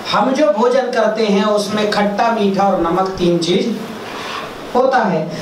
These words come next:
जब ये तीनों मिलेगा तो ग्लूकोज बनेगा, तय है। मतलब जो चटनी और, चटनी और जो है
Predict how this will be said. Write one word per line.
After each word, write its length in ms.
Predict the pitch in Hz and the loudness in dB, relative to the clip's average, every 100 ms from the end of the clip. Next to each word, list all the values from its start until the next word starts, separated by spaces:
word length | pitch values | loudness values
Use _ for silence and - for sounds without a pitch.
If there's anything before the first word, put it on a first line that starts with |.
| - | -2
जब 180 | 233 262 | 2 4
ये 140 | 285 285 | 4 2
तीनों 340 | 233 269 302 269 | 2 2 2 2
मिलेगा 480 | 262 311 311 277 | 2 2 2 2
तो 120 | 269 247 | 2 0
ग्लूकोज 600 | 202 208 247 285 285 - - - - - - - - | 2 0 2 2 0 -4 -8 -10 -10 -12 -12 -12 -8
बनेगा, 480 | 165 214 190 - - - | -2 2 2 0 -2 -4
तय 80 | - | -2
है। 1000 | - - - - 254 - - - - 151 | -2 -2 -6 -6 -6 -8 -12 -12 -8 -2
मतलब 600 | 170 175 196 233 277 - - - - - | 0 2 2 2 2 -2 -8 -14 -12 -6
जो 240 | 139 262 277 | 0 2 2
चटनी 720 | 254 226 202 240 285 302 311 226 | 2 0 2 2 2 2 -2 2
और, 240 | 254 294 - - - - - - - - - - - - - - - - | 2 2 0 -2 -8 -12 -10 -10 -8 -10 -12 -12 -12 -12 -12 -14 -14 -8
चटनी 480 | - 202 208 240 277 | 0 0 2 2 4
और 280 | 285 285 277 | 4 4 2
जो 140 | 269 262 | 4 4
है 200 | 247 | 4